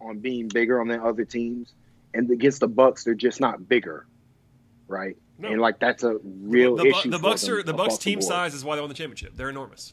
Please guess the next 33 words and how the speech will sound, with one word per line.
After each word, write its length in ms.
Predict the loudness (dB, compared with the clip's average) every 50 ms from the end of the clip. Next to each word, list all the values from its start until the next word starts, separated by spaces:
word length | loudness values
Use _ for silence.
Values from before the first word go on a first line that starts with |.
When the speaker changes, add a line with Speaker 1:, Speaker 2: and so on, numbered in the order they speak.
| -20 -18 -12
Speaker 1:
Exactly. 580 | -8 -6 -4 -4 -2 -4 -4 -6 -8 -12 -12 -12 _ _
Speaker 2:
I 40 | -16
mean, 220 | -14 -12 -12 -12 -12
they, 80 | -12 -12
they 160 | -10 -10 -10
just, 140 | -6 0 2
Speaker 1:
So, 100 | 4 4
Speaker 2:
they, 80 | 4
Speaker 1:
and 80 | 4 6
Speaker 2:
they 100 | 6 8
Speaker 1:
that's 240 | 8 8 8 8 8
Speaker 2:
never 40 |
Speaker 1:
why, 220 | 6 6 6 4 2
compared 400 | -2 -6 0 2 4 4 4 2
to 80 | 0
the 100 | -6 -4
Nets, 280 | -2 -2 -2 -2 -4 -4
even 140 | -8 -6 -4
though 120 | -4 -4 -2
they 120 | -2 -2
have 220 | 0 -2 -2 -2
the 80 | -4 -10
superior 420 | -14 -14 -14 -10 -8 -6 -4 -4 -6
talent, 440 | -4 -4 -2 -2 -2 -4 -6 _ -18
the 40 | -20
superior 480 | -18 -18 -14 -8 -4 -2 0 0 -2
players, 460 | -2 0 2 2 2 2 0 -2 -2 -4
like, 260 | -4 -4 -4 -8 -14 _ _ _ _ _ _ _ -20 -10 0 4
at 120 | 6 8
least 340 | 8 6 4 2 -6 -4 2
physically, 440 | 4 4 4 4 -2 -6 -6 -6 -4
the 100 | -4 0
Hawks 380 | 2 4 4 4 2 -4 -20